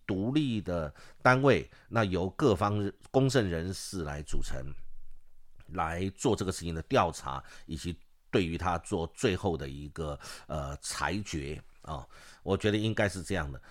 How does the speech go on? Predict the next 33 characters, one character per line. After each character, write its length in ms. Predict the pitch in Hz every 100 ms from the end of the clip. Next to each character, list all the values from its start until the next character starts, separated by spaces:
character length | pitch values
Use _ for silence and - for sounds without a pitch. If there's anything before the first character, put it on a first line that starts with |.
| -
这 140 | - 240
样 140 | 185
来 180 | 101 101
讲 260 | 98 82 78
对 220 | 165 104
他 200 | 104 107
们 180 | 90 85
才 340 | - 76 82
会 600 | 95 101 90 80 73 65
有 100 | 78
所 160 | 98 87
保 160 | 73
护。 240 | 60 - - - _ _ - - - - - -
那 840 | 135 131 127 123 117 110 107 104 -
再 160 | 156
来 180 | 127 117
就 100 | 113
是 460 | 113 117 101 101 95
有 160 | 92
关 380 | 85 117 117 123 -
我 160 | - 98
们 160 | 101
有 120 | 104 92
一 40 |
位 500 | 107 104 98 92 90
这 140 | -
个 80 | 113
党 240 | 101 80 82
团 320 | 80 78 92
的 400 | 90 87 85 82
有 180 | 82 92
一 40 |
位， 500 | 101 95 87 87 -